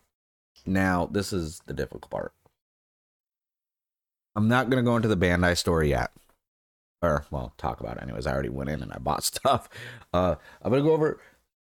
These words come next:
uh, just a follow-up to a video I've done a long time ago. If I can, I'll probably put the thumbnail right there so you can see. I finally finished my neca Toonie Terror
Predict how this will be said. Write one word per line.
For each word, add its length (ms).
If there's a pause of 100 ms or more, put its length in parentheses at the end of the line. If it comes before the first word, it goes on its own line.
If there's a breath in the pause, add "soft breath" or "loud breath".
(140)
uh, 360
just 200
a 60
follow-up 380
to 80
a 40
video 260
I've 140
done 160
a 80
long 340
time 220
ago. 280
If 120
I 60
can, 320
I'll 100
probably 240
put 160
the 80
thumbnail 520
right 220 (100)
there 500 (100)
so 160
you 140
can 140
see. 420 (480 loud breath)
I 80
finally 420
finished 320
my 140
neca 480
Toonie 420
Terror 680